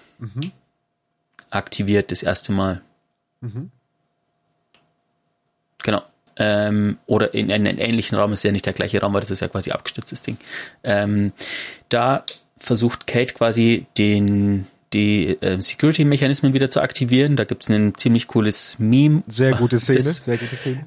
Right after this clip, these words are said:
Speaker 2: das rumläuft, weil, ähm, <laughs> Pe-, ich glaub, Petra sagt zu ihm, er soll den roten Knopf drücken und Kate sagt irgendwie, äh, sie sind aber alle rot und drückt dann so ganz wild einfach auf alle Knöpfe gleichzeitig.
Speaker 1: <laughs>
Speaker 2: Ähm, das Meme taucht immer dann auf, wenn man irgendwie von Servern bei der und der Firma redet und dann kommt irgendwie immer dieses,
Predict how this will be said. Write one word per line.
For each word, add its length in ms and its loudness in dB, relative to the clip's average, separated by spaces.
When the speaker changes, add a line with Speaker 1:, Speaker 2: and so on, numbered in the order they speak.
Speaker 2:
das 300 0
rumläuft, 440 2
weil, 340 2
ähm, 400 2
<laughs> 720 -4
Pe-, 120 0
ich 80 -2
glaub, 180 -2
Petra 400 0
sagt 380 0
zu 80 2
ihm, 320 4
er 100 0
soll 180 0
den 140 0
roten 220 0
Knopf 280 -2
drücken 340 0
und 140 -2
Kate 240 -2
sagt 200 -2
irgendwie, 420 2
äh, 240 2
sie 140 -2
sind 200 2
aber 220 2
alle 180 2
rot 240 0
und 240 -2
drückt 220 0
dann 140 0
so 100 2
ganz 320 0
wild 160 2
einfach 220 0
auf 140 -2
alle 200 2
Knöpfe 280 0
gleichzeitig. 640 2
Speaker 1:
<laughs> 100 0
Speaker 2:
Ähm, 300 2
das 200 0
Meme 220 4
taucht 280 -2
immer 140 2
dann 180 0
auf, 160 0
wenn 120 0
man 140 0
irgendwie 280 -2
von 360 -2
Servern 540 0
bei 220 2
der 200 2
und 120 -2
der 100 2
Firma 400 0
redet 320 -2
und 220 -4
dann 280 0
kommt 240 -4
irgendwie 220 -6
immer 160 -6
dieses, 540 -8